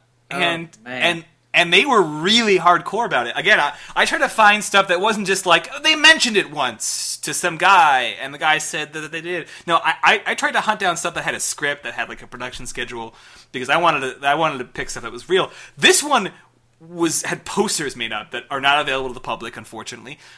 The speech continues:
Speaker 1: Ah,
Speaker 2: Um,
Speaker 1: that's always
Speaker 2: they
Speaker 1: a
Speaker 2: were,
Speaker 1: bummer.
Speaker 2: they were ready to go with a script. They even started s-, saying in interviews they had a date. They had a, a, a launch date, like, of a December, like, something launch date. I read it in, in at least a couple
Speaker 1: Of Plastic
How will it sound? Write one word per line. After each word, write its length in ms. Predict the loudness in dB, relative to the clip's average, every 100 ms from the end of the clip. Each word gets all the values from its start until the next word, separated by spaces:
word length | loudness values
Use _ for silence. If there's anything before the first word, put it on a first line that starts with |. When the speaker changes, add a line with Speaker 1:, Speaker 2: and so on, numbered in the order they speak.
| -8
Speaker 1:
Ah, 480 | 2 4 4 0 -6
Speaker 2:
Um, 40 | -12
Speaker 1:
that's 200 | -14 -10
always 120 | 2
Speaker 2:
they 100 | 2
Speaker 1:
a 40 | 4
Speaker 2:
were, 140 | -2
Speaker 1:
bummer. 240 | -4 -2
Speaker 2:
they 220 | 4 4 4
were 180 | 0
ready 340 | 4 4 6 4
to 100 | 4
go 180 | 2 0
with 120 | -2
a 80 | -4
script. 480 | 0 4 4 2 -10 -10 0
They 80 |
even 340 | 0 2 0 0
started 400 | 4 4 4 0
s-, 60 |
saying 500 | -4 -4 0 2 2
in 100 | 2
interviews 340 | 2 2 0 -2
they 80 | -4
had 200 | -4 -6
a 60 |
date. 580 | -6 -4 -4 -6 -12 -18 _ _
They 100 | -12
had 280 | -4 -2 -2 -2
a, 60 |
a, 100 | -4 -2
a 60 | -6
launch 500 | -6 -6 -4 -4 -6
date, 200 | -6 -6
like, 120 | -10
of 160 | -8 -8
a 60 |
December, 640 | -8 -4 0 2 2 2 2
like, 200 | 0 0
something 440 | -4 -4 -8 -6
launch 300 | -4 -4 -4
date. 160 | -8 -8
I 80 | -6
read 160 | -6
it 100 | -6
in, 120 | -10
in 80 | -12
at 120 | -14
least 160 | -12 -14
a 40 |
couple 260 | -10 -10 -10
Speaker 1:
Of 100 | -14
Plastic 680 | -14 -6 -6 -6 -12 -14